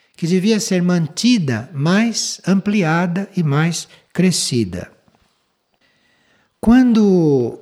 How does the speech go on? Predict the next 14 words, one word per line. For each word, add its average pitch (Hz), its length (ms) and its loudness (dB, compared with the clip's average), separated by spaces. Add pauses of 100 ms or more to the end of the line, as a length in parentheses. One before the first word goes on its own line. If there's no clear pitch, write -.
(160)
esta 196 380 -4
chama 120 680 -2 (260)
vai 151 440 -4
diminuindo 147 1160 0 (300)
em 135 160 -4
vez 135 240 2
de 123 100 -6
crescer, 123 880 -4 (600)
geralmente 180 1160 0
o 175 140 -2
ser 170 680 -2 (400)
vai 208 520 -4 (260)
se - 220 -4
abrindo 151 760 -2